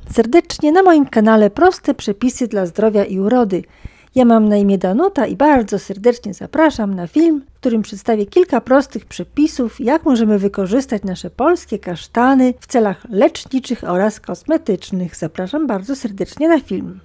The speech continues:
Kasztany zapewne kojarzą nam się z takimi zabawami w, z czasów dzieciństwa, kiedy to robiliśmy takie różne fajne ludziki, zwierzątka właśnie z tych owoców kasztanowca oraz z żołędzi, ale co ciekawe,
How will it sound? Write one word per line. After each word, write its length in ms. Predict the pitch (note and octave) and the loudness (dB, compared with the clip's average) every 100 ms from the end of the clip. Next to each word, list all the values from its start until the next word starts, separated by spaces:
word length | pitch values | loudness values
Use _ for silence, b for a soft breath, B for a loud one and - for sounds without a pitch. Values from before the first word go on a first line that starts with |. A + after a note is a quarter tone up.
| _ _ _ _ | _ _ _ _
Kasztany 520 | G#4+ F#4+ - D#4+ C4+ | -2 -2 0 0 2
zapewne 480 | A#3 A3 B3 A3 G#3+ | 0 -2 -2 -2 -4
kojarzą 460 | G#3 G3+ G#3+ F#3+ G3 | -4 -2 -2 -2 -4
nam 260 | G3 G3+ | -4 -6
się 300 | F#3+ A3 F#3+ | -6 -10 -10
z 200 | F#3 - | -12 -18
takimi 420 | - - - G#3+ G3 | -20 -16 -8 -6 -4
zabawami 720 | G3 G3 F3 G#3 C4 C4+ G#3+ | -6 -6 -6 -4 -2 -2 -4
w, 60 | |
z 340 | - - - - | -10 -20 -20 -12
czasów 320 | G3+ G3 F3+ | -12 -12 -16
dzieciństwa, 680 | F3 E3+ - A#3 D#4+ - A3+ | -16 -16 -8 -6 -6 -8 -10
kiedy 260 | G#3 G3 | -10 -10
to 180 | G3 F#3+ - b b b b b | -10 -14 -14 b b b b b
robiliśmy 580 | G3+ G#3 G#3+ G#3+ - G#3 | -4 -4 -4 -6 -8 -8
takie 260 | G3 - G3+ | -8 -8 -8
różne 280 | G#3 G3 | -6 -8
fajne 380 | F#3+ G#3+ G3+ F3+ | -4 -2 -2 -4
ludziki, 560 | D#3 E3+ G3 D4 D#4+ G#3 | -8 -10 -6 -6 -4 -8
zwierzątka 720 | F#3+ G3 F#3 B3+ E4 D#4+ A3 | -8 -8 -4 -2 -2 -4 -6
właśnie 360 | G#3 A3 - G3 | -4 -6 -6 -12
z 60 | |
tych 160 | - - | -12 -14
owoców 500 | F3+ G3+ C4 A3 - | -6 -4 -4 -6 -10
kasztanowca 800 | G3 - - G3 A#3+ - - F#3+ | -12 -14 -10 -6 -6 -8 -10 -8
oraz 340 | F#3+ F#3+ - - b b b | -8 -8 -12 -20 b b b
z 100 | G3 | -8
żołędzi, 680 | G3+ F#3+ F#3+ F#3 F#3+ C#4 - _ | -4 -2 -2 -4 -4 -4 -4 _
ale 160 | - G4 A4+ - _ - | -4 -2 -4 -8 _ -12
co 120 | E4 | -8
ciekawe, 380 | D4 - A#3+ | -8 -4 -2